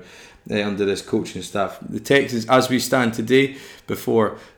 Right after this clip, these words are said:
uh, the other teams catch up potentially in their bye, are first in total offense, last in third and out percentage, uh, under twenty percent, third in passing touchdowns. We've got a top ten, uh, rusher, uh, as we said, with seven hundred and four yards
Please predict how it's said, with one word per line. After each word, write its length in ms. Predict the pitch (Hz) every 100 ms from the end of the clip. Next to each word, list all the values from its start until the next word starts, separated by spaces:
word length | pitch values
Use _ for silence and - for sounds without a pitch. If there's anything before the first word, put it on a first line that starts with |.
| -
uh, 240 | 107 107
the 100 | 113
other 160 | 117 110
teams 320 | - 127 110
catch 380 | - 117 110 120
up 100 | -
potentially 460 | 127 123 113 113
in 80 | 107
their 100 | 101
bye, 320 | 101 120 131
are 160 | 131 104
first 400 | - 151 131 -
in 140 | 120
total 420 | 113 160 131 123 127
offense, 460 | - 139 131 - _ _ _ _ _ _ - -
last 480 | 110 120 143 139 -
in 100 | 117
third 320 | - 135 113
and 100 | 117
out 200 | 127 127
percentage, 500 | 123 110 135 139 139 - - - _
uh, 140 | 113 110
under 200 | 117 113
twenty 320 | - 127 120
percent, 500 | 113 113 - 117 117 - -
third 420 | - - 151 151
in 140 | 135 127
passing 460 | 135 131 - 117
touchdowns. 520 | 113 135 - 135 123 107
We've 140 | 101
got 200 | 110 107
a 40 |
top 360 | - 156 151 -
ten, 420 | 135 131 120 120 - - _ -
uh, 400 | 113 107 104 104
rusher, 540 | 104 147 - 165 - -
uh, 60 | 127
as 260 | 113 113
we 100 | 117
said, 220 | 117 147 131
with 100 | 127
seven 260 | 147 131
hundred 240 | 123 127 120
and 120 | 113
four 300 | - 135 123
yards 420 | 127 131 131